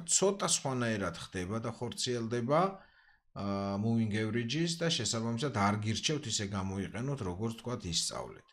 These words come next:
აი, რაც შეეხება დანარჩენ ინდიკატორებს, იგივე სტოხასტიკურ ოსცილატორს, იგივე M A C D-ს, რომელიც დაფუძნებულია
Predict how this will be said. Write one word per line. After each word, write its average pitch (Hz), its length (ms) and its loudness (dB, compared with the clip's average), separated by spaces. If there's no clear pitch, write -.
აი, 127 160 2
რაც 175 180 10
შეეხება 165 460 8
დანარჩენ 120 560 4
ინდიკატორებს, 135 760 2
იგივე 175 300 4
სტოხასტიკურ 135 720 0
ოსცილატორს, 95 800 0
იგივე 147 240 0
M 101 100 6
A 101 140 2
C 95 240 0
D-ს, 90 480 -4
რომელიც 95 480 -2
დაფუძნებულია 123 800 0